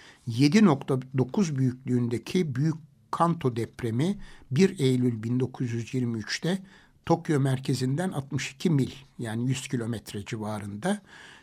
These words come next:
güneyinde yer alan Oshima adasını öğlen saatlerinde vurduğunda binlerce bina yıkılmıştı. Yemek pişirilen ocakları devir-, yani ocaklar devrildiğinden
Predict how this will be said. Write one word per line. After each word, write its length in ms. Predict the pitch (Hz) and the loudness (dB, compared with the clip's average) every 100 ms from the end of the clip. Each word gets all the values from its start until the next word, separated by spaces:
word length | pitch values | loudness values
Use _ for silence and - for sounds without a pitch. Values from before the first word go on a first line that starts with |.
| _ | _
güneyinde 500 | 123 143 143 156 170 | 2 4 4 4 2
yer 260 | 175 143 160 | 2 2 2
alan 400 | 131 151 202 202 - _ _ _ | 2 2 2 0 -8 _ _ _
Oshima 500 | 139 - 170 135 107 - _ - | 0 4 4 4 2 -6 _ -8
adasını 640 | 113 123 - 120 160 220 - - | -4 -4 -2 0 2 0 -6 -4
öğlen 320 | 131 131 165 | 0 2 2
saatlerinde 720 | 160 127 127 - 117 117 113 | 2 0 -2 -4 -4 -2 -2
vurduğunda 720 | 110 147 156 127 120 139 185 147 | -2 0 0 -2 -2 -2 -4 -2
binlerce 540 | 143 156 175 135 117 | 0 2 0 0 -2
bina 240 | 123 180 | -2 -2
yıkılmıştı. 800 | 190 143 - 143 131 - - 104 - - - - - - | 0 -2 0 0 0 -2 -8 -12 -16 -20 -20 -20 -20 0
Yemek 380 | 123 143 180 - | 4 4 4 0
pişirilen 500 | - 147 135 131 135 | 0 2 2 0 0
ocakları 680 | 139 127 139 139 147 127 117 | 2 2 2 2 2 2 2
devir-, 680 | 120 123 131 131 - 147 135 | 2 4 2 2 -4 -8 -2
yani 260 | 131 123 120 - | 2 2 0 0
ocaklar 540 | 131 127 - 139 120 | 2 2 0 -2 2
devrildiğinden 840 | 123 120 120 113 117 113 123 208 | 2 2 -2 -2 -2 -2 0 0